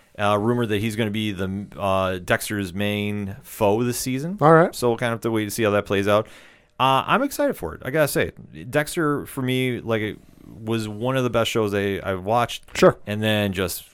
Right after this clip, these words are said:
Speaker 1: getting through those last seasons was like pulling teeth. Not gonna lie about
Speaker 2: Yeah.
Speaker 1: that. A few other shows that had trailers that definitely stood out to me. We did see the first trailer for Chucky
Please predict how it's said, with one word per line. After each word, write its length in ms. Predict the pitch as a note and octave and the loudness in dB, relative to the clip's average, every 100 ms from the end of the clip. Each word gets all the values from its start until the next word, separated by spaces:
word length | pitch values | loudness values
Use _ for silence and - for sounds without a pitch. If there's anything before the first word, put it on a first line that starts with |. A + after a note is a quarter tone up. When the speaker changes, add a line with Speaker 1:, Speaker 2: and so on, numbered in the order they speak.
| - | -8
Speaker 1:
getting 220 | G2+ A#2+ | -2 -2
through 160 | G2 A#2 | 0 0
those 180 | G#2 F2 | 0 2
last 260 | F#2 F2+ | 0 0
seasons 360 | - F#2 F2 D#2 | 0 -2 -2 -4
was 160 | D#2+ D#2 | -6 -6
like 160 | E2+ | -6
pulling 260 | - D#2+ D#2 | -6 -8 -8
teeth. 300 | C#2+ - - _ | -12 -16 -20 _
Not 480 | D#2+ F2 F#2 F#2+ F2 - | -8 -2 2 2 -2 -6
gonna 220 | F#2+ F2+ | -4 -2
lie 360 | D#2 F2 F2 D#2+ | -4 -4 -4 -6
about 140 | - A#2 | -4 2
Speaker 2:
Yeah. 240 | A2+ G#2+ - | 4 4 0
Speaker 1:
that. 220 | D2 C2+ - _ | -8 -10 -18 _
A 440 | - - - - - | -20 -20 -20 -20 -4
few 180 | A#3 C4+ | 2 4
other 180 | B3 G#3+ | 4 4
shows 280 | A3+ A3 | 6 6
that 100 | F#3 | 6
had 180 | F3+ G3 | 4 2
trailers 400 | - G3 G3 F3 | 2 2 4 2
that 80 | D#3 | 2
definitely 300 | D#3+ D3+ D#3 | -2 -2 -4
stood 260 | - E3+ D3 | -2 2 2
out 140 | C#3 | 2
to 80 | C#3+ | -2
me. 200 | C#3+ D#3 | -2 0
We 160 | C#3+ C3+ | 0 0
did 240 | D#3+ E3 | 0 0
see 260 | - D#3 D3 | 0 2 2
the 340 | C3 C#3 C#3 | 0 0 -2
first 380 | - D#3 D3 - | -2 0 0 -4
trailer 320 | - D3+ D3 | 0 2 2
for 160 | C#3 C3 | 0 -6
Chucky 640 | - A#3+ - C3 F#3 | 0 0 0 -4 -4